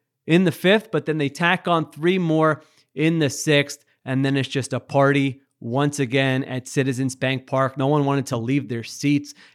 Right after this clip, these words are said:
at the end as they celebrate there, dancing on my own, playing. Uh, everybody just, ha-, you know, getting together on the field, uh, ecstatic that you get at least four more games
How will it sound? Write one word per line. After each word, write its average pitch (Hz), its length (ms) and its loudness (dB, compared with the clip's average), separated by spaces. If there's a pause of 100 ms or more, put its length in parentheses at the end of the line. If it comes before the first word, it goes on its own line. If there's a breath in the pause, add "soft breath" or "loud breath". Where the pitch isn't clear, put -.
at 135 220 -8
the 135 200 -2
end 135 280 -2 (220 soft breath)
as 120 160 -8
they 123 100 -8
celebrate 135 800 -2
there, 135 380 2 (200 loud breath)
dancing 135 420 -2
on 131 220 -2
my 131 220 -2
own, 135 260 0
playing. 131 520 0 (200 loud breath)
Uh, 120 240 -6
everybody 127 460 -2
just, 117 240 -8
ha-, 131 220 -2
you 131 160 -4
know, 117 160 -6 (180)
getting 135 300 0
together 131 580 -2 (300 loud breath)
on 135 180 -2
the 131 80 -6
field, 135 540 -2
uh, 120 400 -4 (100)
ecstatic 143 880 0 (180 soft breath)
that 139 140 -2
you 135 100 -2
get 135 220 2
at 139 120 -2
least 131 240 -6 (120)
four 147 220 2
more 139 260 0
games 127 540 0